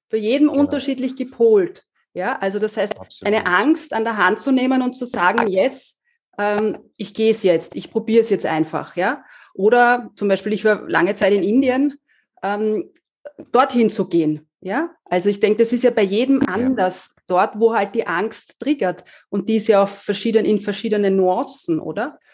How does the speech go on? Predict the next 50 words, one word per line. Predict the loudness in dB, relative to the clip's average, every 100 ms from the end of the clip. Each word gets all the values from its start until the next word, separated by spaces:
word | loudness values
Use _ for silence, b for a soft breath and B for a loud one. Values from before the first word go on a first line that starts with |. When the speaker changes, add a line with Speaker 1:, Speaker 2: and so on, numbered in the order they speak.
| b b
Speaker 1:
Und | -6 0
wie | 2
ging's | 4 4 4
dann | 2 4
bei |
Speaker 2:
Ja. | 4
Speaker 1:
dir | 2 2
weiter? | 2 2 2
Also | 0 0
du | -2
bist, | -2 -4 -6 -4
wann | 0 2
hat | 2 0
das | -2
Speaker 2:
Absolut, | -4 0
ich |
seh's | 2
Speaker 1:
begonnen? | 4 2
Speaker 2:
ganz | 0 -4
genauso. | -4 -2 -2 0 -2
Und, | -4 -4
äh, | -4 -2 -2
danke | 0 0 2
noch, | 2 0 -12
also | -6 -2 -2 -2 _
vielleicht | -4 0 0
noch | -2
ganz | -2 -4
kurz | 0 -2 0
zu | -2
dem, | 0
was | 0
du | -2 -4
gesagt | 0 0 0 -6
hast, | -4
weil | -4
ich | -2
finde | -6 -6
es |
so | -8 -4
wichtig, | -6 -4 -6 -2
dass | -4
man | -4
das | -6 -2
auch | -2 -2 -10
wirklich | -8 -6 -6 -6
betont, | -6 -2 0 0 2
weil, | 2 2 0 B B B _ _ _
äh, | -6
oft, | -2 -2 -2 0 0 0 -10 -12 -12